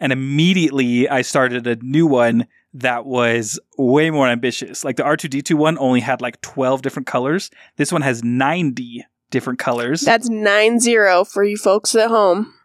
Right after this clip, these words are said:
Speaker 1: Uh, and it has, I think the other one only had, like, five thousand stitches or six thousand stitches or something. This one has seventy-three thousand stitches. And, and it's, like, on way, I think the other one was fourteen count fabric.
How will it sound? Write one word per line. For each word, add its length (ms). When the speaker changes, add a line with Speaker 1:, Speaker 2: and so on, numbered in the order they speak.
Speaker 1:
Uh, 280
and 120
it 80
has, 640
I 80
think 260
the 440
other 220
one 160
only 180
had, 220
like, 340
five 380
thousand 320
stitches 480
or 60
six 220
thousand 260
stitches 380
or 40
something. 400
This 140
one 100
has 200
seventy-three 640
thousand 340
stitches. 520
And, 580
and 140
it's, 160
like, 380
on 300
way, 380
I 80
think 160
the 80
other 100
one 100
was 160
fourteen 580
count 360
fabric. 640